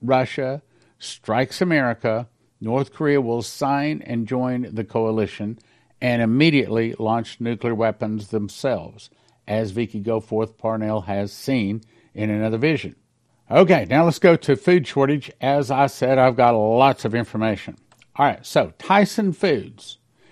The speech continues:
is scheduled to shut four more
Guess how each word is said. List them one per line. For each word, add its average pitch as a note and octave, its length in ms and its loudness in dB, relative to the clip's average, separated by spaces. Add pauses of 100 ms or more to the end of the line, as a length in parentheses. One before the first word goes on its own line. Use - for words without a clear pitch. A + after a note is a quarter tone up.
(200)
is B2+ 360 0
scheduled F3+ 640 0
to C3+ 100 -4
shut C#3+ 400 0 (180)
four D3 680 4 (280)
more A#2+ 960 4